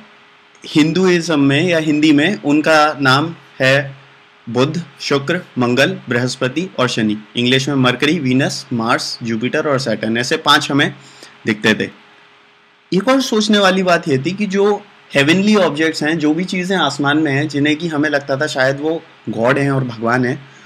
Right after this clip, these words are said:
वो हमारी life पर उनका बहुत impact था। भाई, सूरज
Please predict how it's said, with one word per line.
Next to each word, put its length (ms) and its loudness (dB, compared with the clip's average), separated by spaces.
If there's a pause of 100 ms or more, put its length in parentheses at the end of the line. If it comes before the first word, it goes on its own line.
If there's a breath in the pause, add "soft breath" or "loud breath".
(360 loud breath)
वो 180 2
हमारी 360 2
life 300 2
पर 80 -2
उनका 260 0
बहुत 300 -2
impact 380 0
था। 80 -4
भाई, 280 -4
सूरज 600 -2